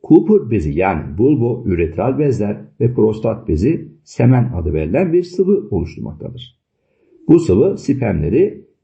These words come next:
dişi üreme sistemine taşımakta ve dişi üreme sisteminin asidik ortamından korumaktadır. Aynı zamanda içeriğindeki fruktoz gibi şekerlerle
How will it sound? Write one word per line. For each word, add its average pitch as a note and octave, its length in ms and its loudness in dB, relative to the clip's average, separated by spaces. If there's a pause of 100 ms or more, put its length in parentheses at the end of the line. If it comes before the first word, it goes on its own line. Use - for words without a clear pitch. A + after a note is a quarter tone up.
(720)
dişi B2 240 4
üreme A2 420 0
sistemine D2+ 460 -8
taşımakta C3+ 840 -2 (260)
ve G#2 340 0
dişi B2 240 2
üreme E3 280 2
sisteminin C#3 640 0
asidik C3 400 0
ortamından G#2 520 0
korumaktadır. D#2 760 -4 (500)
Aynı C3 240 4
zamanda D#2+ 420 -2
içeriğindeki G2+ 760 -2
fruktoz G#2+ 600 0
gibi F#2 520 0 (880)
şekerlerle G2 1040 0